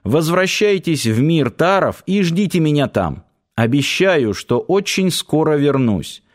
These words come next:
Возможно, даже быстрее вас". Зур собрался было возразить, сказать господину, что должен всегда быть рядом,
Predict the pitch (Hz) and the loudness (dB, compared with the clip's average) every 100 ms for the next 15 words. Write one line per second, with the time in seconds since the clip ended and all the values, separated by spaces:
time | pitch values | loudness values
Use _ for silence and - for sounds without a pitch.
0 | _ _ - 117 127 165 139 170 156 117 | _ _ 0 0 2 0 2 2 0 -2
1 | 117 143 135 147 160 147 - 147 147 165 | -2 0 2 2 0 -2 -2 0 2 2
2 | 139 101 101 - _ _ _ _ _ _ | 0 0 -2 -10 _ _ _ _ _ _
3 | _ _ _ _ _ _ _ - 104 104 | _ _ _ _ _ _ _ -6 -4 0
4 | 151 156 - - 127 120 131 123 123 117 | 0 0 -2 -4 -2 0 0 0 0 2
5 | 120 117 120 117 143 143 175 190 - - | 2 2 2 2 2 0 0 -2 -4 -8
6 | - 95 131 113 107 - 92 87 87 107 | -4 0 0 0 -2 0 -2 0 0 0
7 | 151 165 117 98 107 120 117 139 - 113 | 0 0 0 2 2 2 0 -2 -2 -2
8 | 98 95 123 117 135 - 110 139 135 98 | 0 0 0 0 -2 0 0 2 0 -2